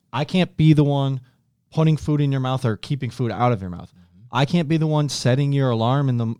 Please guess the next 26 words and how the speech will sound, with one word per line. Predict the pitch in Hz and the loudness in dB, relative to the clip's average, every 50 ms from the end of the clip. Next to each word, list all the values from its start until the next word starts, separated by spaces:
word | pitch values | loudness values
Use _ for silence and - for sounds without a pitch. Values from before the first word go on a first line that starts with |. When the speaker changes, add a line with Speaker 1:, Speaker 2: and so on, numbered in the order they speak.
| _ _ _ | _ _ _
Speaker 1:
at | 113 120 117 | -8 -6 -4
nighttime | 110 117 120 123 - 123 117 113 | -4 -4 -4 -4 -4 -4 -6 -4
so | 104 - 120 | -4 -4 -4
you | 113 107 117 | -4 -2 -2
wake | 120 117 123 135 135 - | 0 0 0 0 0 0
up | 175 180 - | -2 -2 -2
for | - 113 | -4 -4
your | 104 92 | -4 -4
six | - - 107 92 - - | -4 -6 -8 -8 -6 -8
A | |
M | 92 87 85 82 | -8 -8 -8 -10
session. | - - 87 82 - - 82 85 - - - - - _ _ _ _ - | -12 -14 -14 -14 -16 -18 -20 -20 -20 -20 -20 -20 -20 _ _ _ _ -4
I | 123 135 | -4 -4
can't | 139 - 170 175 - 123 | -2 0 -2 -2 -2 -2
be | 147 147 | -2 0
the | 139 147 | 0 0
one | 135 139 139 135 135 | -2 0 -2 -2 -2
that | 127 117 - | -4 -4 -4
tells | - 127 135 147 139 - | -2 -2 0 -2 -2 -2
you | 135 127 | -4 -4
that | 113 117 95 | -4 -4 -4
you | 104 117 | -2 0
need | 127 147 147 | 0 2 2
to | 139 | 2
be, | 131 127 107 110 - _ - | 0 -2 -4 -6 -12 _ -4
like, | - 110 104 | -2 -2 -2